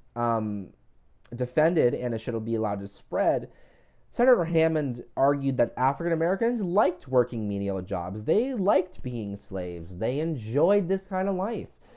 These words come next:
Therefore, if they enjoy this life, they, there's no need to make them free. What is the point in making them free?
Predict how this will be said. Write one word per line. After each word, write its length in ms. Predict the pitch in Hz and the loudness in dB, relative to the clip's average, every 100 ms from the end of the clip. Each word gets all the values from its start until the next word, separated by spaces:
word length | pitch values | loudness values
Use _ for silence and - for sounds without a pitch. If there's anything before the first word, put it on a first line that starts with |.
| - - | -20 4
Therefore, 420 | 147 202 214 196 | 6 8 8 6
if 120 | 190 | 6
they 180 | 170 160 | 6 4
enjoy 400 | 180 131 117 135 | 4 0 4 4
this 240 | 151 175 156 | 2 -2 0
life, 420 | 160 147 156 - | 0 0 -2 -2
they, 260 | 120 123 98 - - _ | -2 -2 -6 -12 -20 _
there's 340 | 123 135 165 | 2 4 4
no 220 | 185 233 247 | 4 2 2
need 480 | 208 285 370 269 202 | 0 0 0 0 -4
to 80 | |
make 240 | 147 117 - | -4 -4 -4
them 200 | 110 101 - | -8 -8 -8
free. 340 | 92 82 62 - - - _ _ _ _ _ | -8 -8 -12 -20 -20 -20 _ _ _ _ _
What 180 | 123 175 | 0 0
is 140 | 214 | 0
the 80 | 247 | 0
point 260 | 208 214 226 | 2 2 2
in 160 | 214 | 0
making 380 | 202 214 220 214 | 0 -2 -4 -4
them 160 | 214 208 | -4 -6
free? 460 | 226 254 - - | -6 -4 -6 -8